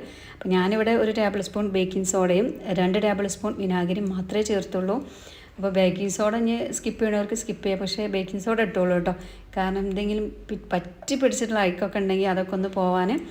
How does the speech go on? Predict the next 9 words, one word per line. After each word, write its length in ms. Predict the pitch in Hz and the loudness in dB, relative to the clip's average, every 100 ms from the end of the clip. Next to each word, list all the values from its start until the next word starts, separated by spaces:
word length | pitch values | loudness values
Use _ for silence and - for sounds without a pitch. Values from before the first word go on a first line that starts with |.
| - - - - | -14 -18 -20 -6
ബേക്കിംഗ് 320 | 196 185 196 185 | -4 -2 -4 0
സോഡ 140 | 196 208 202 | 0 2 4
നല്ലതാണ്. 440 | 185 190 185 190 285 - - - - - - - - - - - - 208 | 4 4 4 4 0 -4 -16 -20 -20 -20 -20 -20 -20 -18 -18 -10 0 2
അത്യാവശ്യം 380 | 247 254 269 262 | 4 4 6 4
നമ്മൾ 140 | 240 240 | 4 4
ഈ 20 | 233 | 2
ലിക്വിഡ് 280 | 220 220 208 214 | 2 0 0 2
പതയുണ്ട്, 440 | 196 190 208 180 170 | 2 4 4 4 2
നിങ്ങൾ 160 | 185 | 0